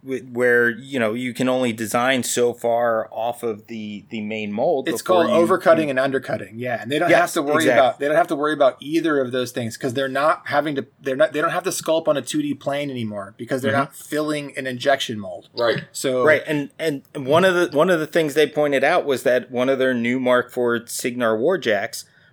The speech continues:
Speaker 1: when they were looking into doing it through the resin or whatever, it was going to be, I think they said,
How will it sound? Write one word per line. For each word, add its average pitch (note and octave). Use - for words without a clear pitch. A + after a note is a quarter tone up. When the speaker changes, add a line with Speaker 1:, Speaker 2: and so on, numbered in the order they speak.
Speaker 1:
when A#2+
they A#2+
were A#2+
looking B2+
into A#2
doing A#2
it A2+
through A2
the G#2+
resin A#2
or G#2+
whatever, A#2
it C3
was C3
going C3+
to C3+
be, B2
I A2+
think C3
they A#2
said, G#2+